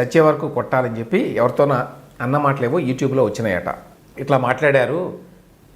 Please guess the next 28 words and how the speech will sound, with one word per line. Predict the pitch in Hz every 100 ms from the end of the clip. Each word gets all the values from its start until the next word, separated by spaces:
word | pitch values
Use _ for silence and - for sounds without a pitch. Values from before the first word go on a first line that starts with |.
| -
ఇది | 143
వాళ్ళ | 151 131
ఉద్దేశం | 117 123 175 170
అని | 151
చెప్పి | 151
తెలిసిపోతుంది" | 135 123 - 127 123 117
అని | 123
చెప్పి | 110 -
చెప్పాడు. | 101 104 90 76 - -
రెండో | - 139 190
పాయింట్ | 180 160 147
ఏంటంటే, | 139 127 120 123 117 117 - - - -
వైఎస్ఆర్సీపీకి | 123 214 208 185 175 156 143 139 131 135 117 110 135 - - 139
నలభై | 120 165 175 156
శాతం | 147 156 170
ఓట్లు | 151 113
వచ్చినాయి | 107 107 98 107
ఓడిపోయినా | 120 131 120 104
కూడా. | 92 104 107 - - - - -
కాబట్టి | 143 175 196 233 254 - - - _ _ _ _
ప్రజల | - 156 208
తరఫున | 208 151 160 180 - - - _ -
ప్రాతినిధ్యం | 139 160 160 135 151
వహించాల్సిన | 131 120 123 107 117
బాధ్యత | 95 117 131 156
మా | 123 113
మీద | 101
ఉంది. | 95 90 127 139